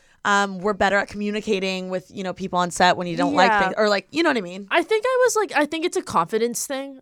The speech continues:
Speaker 2: I think, like, but I think that's gonna come through, um, experience, 'cause I do think I, like, I'm still, like, insecure about not knowing, like,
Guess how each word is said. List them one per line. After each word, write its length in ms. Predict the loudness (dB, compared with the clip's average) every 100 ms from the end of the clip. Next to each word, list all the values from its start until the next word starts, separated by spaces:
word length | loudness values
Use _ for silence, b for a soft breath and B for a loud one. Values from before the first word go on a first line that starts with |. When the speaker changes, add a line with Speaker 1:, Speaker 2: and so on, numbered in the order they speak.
| -8
Speaker 2:
I 140 | -8
think, 240 | -6 -6 -2
like, 240 | -2 -2
but 100 | -2
I 80 | -2
think 140 | -2 -4
that's 200 | -4 -4
gonna 160 | -6
come 340 | -6 -6 -6 -6
through, 640 | -14 -8 -2 0 0 -2 -6
um, 320 | -8 -8 -12 -18
experience, 680 | -12 -10 -8 -6 -6 -6
'cause 120 | -4 0
I 120 | 0
do 160 | -2
think 240 | -4 -4 0
I, 140 | 0
like, 260 | 0 -2 _ _ -6
I'm 160 | -4 -2
still, 360 | -4 0 2
like, 160 | 2 -2
insecure 460 | -6 -8 -6 -2
about 300 | 0 0 -2
not 240 | -2 -4 -4
knowing, 280 | -4 -4 -4
like, 300 | -8 -8